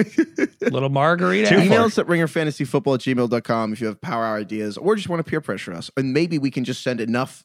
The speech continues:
Speaker 1: to our assorted bosses to justify getting, you know, drunk on,
Speaker 3: <laughs>
Speaker 1: on air on a Wednesday. Uh, <laughs> we'll see. All right. Thank you, D K. Thank you, Craig. Thank you, Mike Wargon, for producing this episode.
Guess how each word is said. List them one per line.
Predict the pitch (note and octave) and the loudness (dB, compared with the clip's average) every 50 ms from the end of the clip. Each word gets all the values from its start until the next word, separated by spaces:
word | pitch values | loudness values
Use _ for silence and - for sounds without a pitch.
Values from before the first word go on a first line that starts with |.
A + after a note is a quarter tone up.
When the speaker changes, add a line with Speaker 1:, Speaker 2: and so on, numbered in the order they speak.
| _ | _
Speaker 1:
to | - - A#2+ A2 - | -10 -8 -8 -8 -6
our | - A2 G#2+ G#2 G#2 G2+ - _ _ _ _ | -6 -4 -4 -4 -6 -6 -10 _ _ _ _
assorted | - G#2+ - - B2 A#2 A2+ A2 G#2+ - | -16 -14 -8 -6 -4 -2 -2 -4 -4 -4
bosses | A2 A2+ A#2 A#2+ - - G#2 - | -4 -4 -4 -4 -6 -8 -10 -8
to | - G#2 | -10 -10
justify | F#2 G#2 A2 G#2 - - - - G#2 G2+ | -8 -6 -6 -6 -8 -10 -10 -10 -10 -8
getting, | F#2 G#2+ G2+ G2 F#2 D#2+ D#2 - _ _ _ - | -8 -8 -10 -10 -10 -14 -16 -20 _ _ _ -12
you | G#2 G2+ | -12 -10
know, | F2+ E2 F2 - - _ | -10 -12 -14 -16 -18 _
drunk | - A#2 A2+ G#2 F2 - - _ _ _ _ _ _ _ - - - - - - - | -10 -8 -8 -8 -8 -12 -18 _ _ _ _ _ _ _ -12 -10 -8 -8 -8 -6 -6
on, | G2 G2 G2 G2 F#2+ - | -6 -4 -4 -6 -6 -6
Speaker 3:
<laughs> | - | -6
Speaker 1:
on | F#2 F#2 F#2+ F#2+ | -6 -6 -6 -6
air | G2 G2+ F#2 E2 D2 - _ _ _ _ _ _ _ | -6 -6 -8 -10 -12 -16 _ _ _ _ _ _ _
on | - G2+ G2+ | -8 -6 -6
a | |
Wednesday. | G#2 G#2+ G#2+ G#2+ A2+ A#2 A2+ - F2 D2+ D#2 D#2+ - _ _ _ _ _ _ _ _ - | -4 -4 -2 -2 -2 -2 -4 -6 -10 -12 -12 -14 -16 _ _ _ _ _ _ _ _ -4
Uh, | G#2+ G#2+ G#2+ G#2 G2+ G2+ - - - B2 - - - - | -4 -2 -2 -2 -2 -2 -2 -4 -4 -6 -6 -8 -16 -20
<laughs> | - - _ _ _ _ - | -20 -20 _ _ _ _ -2
we'll | D3+ C#3+ C3 B2+ B2 A2+ A#2 B2 A#2+ | 0 0 0 0 0 -2 -2 -4 -4
see. | - - A#2 G2 - - | -4 -4 -4 -2 0 0
All | A#2 | 0
right. | G2+ F#2 - - _ _ _ _ _ _ _ _ _ _ _ _ _ _ _ _ - | 0 0 -4 -8 _ _ _ _ _ _ _ _ _ _ _ _ _ _ _ _ 2
Thank | F3 G3+ A3 - - | 4 4 4 2 0
you, | G#3 | -2
D | E3+ G3 F#3 F3 | 0 2 2 2
K. | - F#3+ F3+ E3 | 4 4 4 4
Thank | - F#3+ F#3+ F#3 - | 4 4 2 4 2
you, | F#3 | 0
Craig. | - - F#3 E3 D#3 D3 C3+ | 2 4 4 4 4 2 2
Thank | - F3+ F3+ E3+ F3+ | 2 0 2 2 2
you, | F3+ | 2
Mike | F3 F3 E3+ D#3 | 4 4 4 4
Wargon, | E3 E3 E3+ E3 D#3+ E3+ E3 D#3+ | 4 4 4 4 4 4 4 4
for | - E3+ - | 2 0 -2
producing | D#3+ D3 D#3 E3 - - D#3 | 0 2 2 2 2 2 0
this | D#3 D3 - | 0 0 2
episode. | - C3+ C#3+ - D#3+ C#3+ - E3 D3 C#3+ C#3 B2+ A#2 | 2 0 2 2 0 0 2 4 4 4 4 2 0